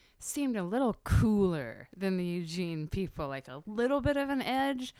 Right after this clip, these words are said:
but not dicks. And so I f-, I think that I, I mean, Portland gets this rep of, of hipsters, and I, that is true.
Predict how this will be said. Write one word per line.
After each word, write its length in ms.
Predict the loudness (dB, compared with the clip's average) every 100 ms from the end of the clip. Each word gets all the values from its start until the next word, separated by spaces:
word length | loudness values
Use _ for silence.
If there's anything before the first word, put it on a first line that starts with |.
| -20 -20 _
but 100 | -8
not 320 | -2 0 -2 -4 -16 -12
dicks. 800 | -4 -4 -6 _ -16 -14 -16 -18 -20 -16 -8
And 520 | -4 -4 -4 -6 -8 -16 -20 _ _
so 220 | -10 -2 0
I 180 | 0 -2
f-, 180 | -6 -6
I 160 | -4 -4
think 400 | -4 -6 -6 -8
that 340 | -6 -4 -8 -14 _ _ _ _ _ _
I, 520 | -6 -4 -4 -6 -8 -12 _ _ _ -20 -20 -20 -6
I 80 | 0
mean, 240 | 0 2
Portland 480 | 2 2 0 -2 -4
gets 300 | -6 -8 -10
this 320 | -10 -10 -6
rep 340 | -2 0 0
of, 260 | -4 -4 -8 -8
of 200 | -8 -4
hipsters, 600 | -4 -4 -8 -4 -4 -4
and 120 | -6
I, 140 | -6 -8 _ _ _ _ _
that 240 | -10 -6 -4
is 240 | -6 -8 -10
true. 560 | -4 0 0 -2 -6